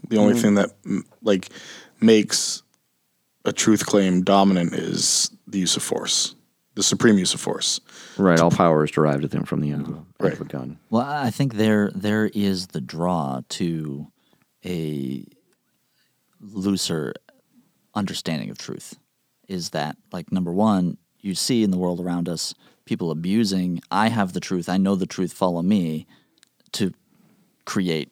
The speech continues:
Speaker 3: in-group issues, to abuse, uh, and oppress other people. Um, and, and you have, if you're honest with yourself, you have plenty of experiences where what you think to be the truth is shattered, or,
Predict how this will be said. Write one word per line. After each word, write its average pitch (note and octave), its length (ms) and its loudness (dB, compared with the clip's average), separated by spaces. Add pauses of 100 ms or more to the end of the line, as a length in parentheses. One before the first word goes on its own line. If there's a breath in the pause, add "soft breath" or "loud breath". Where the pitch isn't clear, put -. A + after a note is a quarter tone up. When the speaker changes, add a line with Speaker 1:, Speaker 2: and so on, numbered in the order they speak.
Speaker 3:
in-group A#2 440 2
issues, G2+ 560 2
to E2+ 280 -4 (100)
abuse, F#2+ 480 0
uh, - 200 -6
and F2+ 140 -2
oppress F2+ 320 -2
other - 160 -4
people. F#2 540 -2 (480 soft breath)
Um, E2+ 420 -4 (260)
and, G2+ 280 2
and G#2 160 2
you G2 80 4
have, G2 240 0
if F#2 160 -4
you're F2+ 140 2
honest G#2 260 0
with F2 140 -6
yourself, F2+ 320 -4
you F#2+ 60 0
have F#2 220 -2
plenty A2 220 2
of F2+ 100 0
experiences E2 640 -4
where D#2+ 380 -4 (760 soft breath)
what G2+ 240 -2
you F#2+ 160 0
think A2 260 0
to G#2+ 60 -4
be F#2 100 0
the E2 120 -2
truth E2+ 480 -4
is E2 300 -4
shattered, D#2+ 600 -4
or, D2+ 440 -6